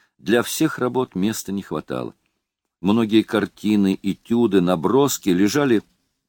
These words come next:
высокой грудой на полу или стояли у стены. Впрочем, Инна почти все вещи рассортировала по темам — кубанские пейзажи,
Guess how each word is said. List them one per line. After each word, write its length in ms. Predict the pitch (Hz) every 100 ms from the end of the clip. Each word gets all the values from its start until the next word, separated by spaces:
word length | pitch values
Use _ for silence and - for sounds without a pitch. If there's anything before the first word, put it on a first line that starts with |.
| _
высокой 520 | 90 127 - 165 131
грудой 560 | 107 85 90 92 85 82 - _ -
на 160 | 117
полу 400 | 113 127 139 160
или 240 | 156 82 76
стояли 460 | - 92 104 110
у 100 | 85
стены. 540 | 65 - 65 57 62 - _ _ _ _ _ _ _ _ _ _ _
Впрочем, 500 | - - 170 - 165 _ _ _ _ -
Инна 380 | 156 170 160 151
почти 400 | 139 - - 139
все 280 | - 131
вещи 580 | 131 131 127 - 123 107 -
рассортировала 1040 | 98 110 - 113 110 - 113 110 117 107
по 180 | - 104
темам — 480 | - 80 71 67 - _ _ _ _ -
кубанские 540 | 90 82 73 - 71
пейзажи, 760 | 69 73 71 - 120 156 143